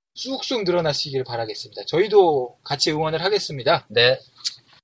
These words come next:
Speaker 1: 그리고 질문 및 건의사항은 언제나 아이캔드라이브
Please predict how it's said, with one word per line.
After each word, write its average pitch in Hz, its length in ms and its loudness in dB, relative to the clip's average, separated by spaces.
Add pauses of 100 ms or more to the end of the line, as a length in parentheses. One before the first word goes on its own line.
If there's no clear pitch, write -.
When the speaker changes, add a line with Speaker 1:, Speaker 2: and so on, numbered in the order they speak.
(120)
Speaker 1:
그리고 190 260 6
질문 208 360 -2
및 196 140 -4
건의사항은 160 580 -2
언제나 135 420 -2
아이캔드라이브 185 1040 -2